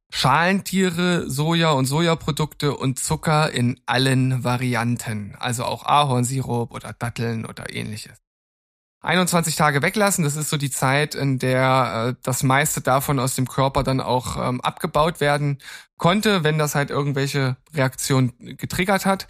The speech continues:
Und dann kann man einfach mal schauen,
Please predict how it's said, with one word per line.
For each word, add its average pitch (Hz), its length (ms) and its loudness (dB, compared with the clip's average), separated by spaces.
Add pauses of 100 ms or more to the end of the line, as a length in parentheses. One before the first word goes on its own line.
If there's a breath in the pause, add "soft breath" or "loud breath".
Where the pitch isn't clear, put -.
(840 loud breath)
Und 143 600 2 (120)
dann 127 360 0
kann 131 160 -2
man 147 140 2
einfach 135 260 2
mal 139 160 4
schauen, 147 600 2